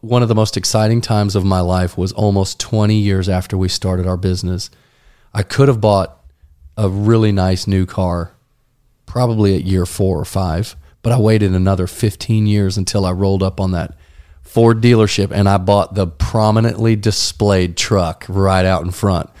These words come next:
lifted, leveled, and I was like, "And I'm buying this beast out of my passive income," and it felt so stinking rewarding. But I, I do wanna give you First Samuel sixteen seven. Samuel is speaking,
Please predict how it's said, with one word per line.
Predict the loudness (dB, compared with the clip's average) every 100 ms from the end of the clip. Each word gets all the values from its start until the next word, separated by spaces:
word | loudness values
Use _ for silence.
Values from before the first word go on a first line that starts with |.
| _ -4
lifted, | 0 0 -2 -2
leveled, | 0 0 2 -2 -4 -14 -10 0
and | 2
I |
was | 2
like, | 0 0
"And | 0
I'm | 0
buying | 2 2 0
this | -2
beast | -6 -4 2 2 0 0
out | 0
of | 0
my | -2
passive | -2 -2 0 0 0
income," | -2 -2 -4 -4
and | -4
it | -4
felt | -4 -4 -4 -8 -20 _ _
so | -6 -2 2 2
stinking | 2 0 -2 -2 -2
rewarding. | 0 0 0 0 -2 -6 _ -20 -2
But | 0
I, | 2 0 2
I |
do | 2
wanna | 4 2
give | 0 0
you | 0 -2 _ _
First | -4 -2 0
Samuel | 0 0
sixteen | -2 -6 -4 -4 -4
seven. | -2 -2 -2 -6 _ _ _ -20 -20 -20 -20 -20 _ -8
Samuel | -2 2 2 0 -2 -10 _ _ _ _
is | -4 -4
speaking, | 0 0 0 0 -2